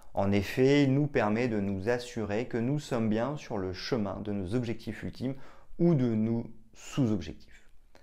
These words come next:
Contrôler une tâche simple de la vie de tous les jours est plutôt facile alors que contrôler des objectifs de vie s'avère un peu plus difficile.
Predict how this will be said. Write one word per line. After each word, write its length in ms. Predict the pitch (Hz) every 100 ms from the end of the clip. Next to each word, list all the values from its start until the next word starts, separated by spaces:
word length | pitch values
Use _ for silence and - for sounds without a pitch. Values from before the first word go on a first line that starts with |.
| - - - -
Contrôler 420 | - 160 160 156
une 160 | 151 143
tâche 400 | 131 123 - -
simple 540 | - - 151 139 - -
de 120 | 87
la 180 | 85 87
vie 240 | 98 101 -
de 80 | -
tous 200 | - 85
les 120 | 110
jours 240 | 131 190
est 80 | 151
plutôt 380 | 135 170 - 214
facile 480 | 208 143 - 170 185
alors 280 | 127 143 -
que 120 | 143
contrôler 880 | 143 - - 202 - - 143 143 151
des 260 | 104 98
objectifs 560 | 147 156 147 - 139 113
de 120 | 107
vie 300 | 92 104 143 - - - -
s'avère 460 | - 190 123 98 - -
un 80 | 117
peu 160 | 104
plus 160 | 110 104
difficile. 440 | 98 87 - -